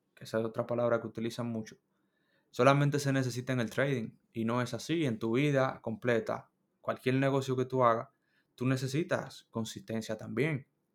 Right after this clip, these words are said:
La mayoría se va del trading, "No,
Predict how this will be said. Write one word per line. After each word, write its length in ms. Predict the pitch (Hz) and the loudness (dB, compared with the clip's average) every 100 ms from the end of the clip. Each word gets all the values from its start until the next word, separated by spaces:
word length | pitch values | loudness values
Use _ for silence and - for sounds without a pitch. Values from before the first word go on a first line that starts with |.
| _ _ _ _ _ _ _ _ _ - | _ _ _ _ _ _ _ _ _ -10
La 100 | 110 | -2
mayoría 380 | 107 110 113 | 0 2 2
se 140 | 127 123 | 2 2
va 380 | 139 151 - - | 4 4 2 -8
del 160 | 110 | -12
trading, 360 | - 139 139 113 | 0 2 2 0
"No, 320 | 117 131 113 | -2 -4 -6